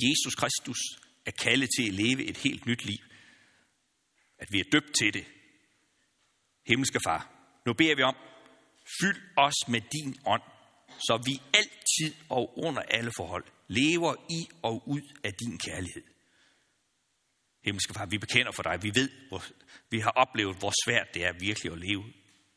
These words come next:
af din kærlighed og elske andre mennesker. Men vi beder dig, forny os, styrk os med din ånd,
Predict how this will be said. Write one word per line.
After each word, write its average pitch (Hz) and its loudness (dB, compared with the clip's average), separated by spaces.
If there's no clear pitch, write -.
af - -8
din 107 -6
kærlighed 90 -2
og 80 -6
elske 95 -2
andre 95 -4
mennesker. 76 -10
Men 98 -6
vi 104 0
beder 123 2
dig, 76 -8
forny 135 2
os, 151 -6
styrk 180 2
os 120 -4
med 110 -4
din 113 -4
ånd, 87 -10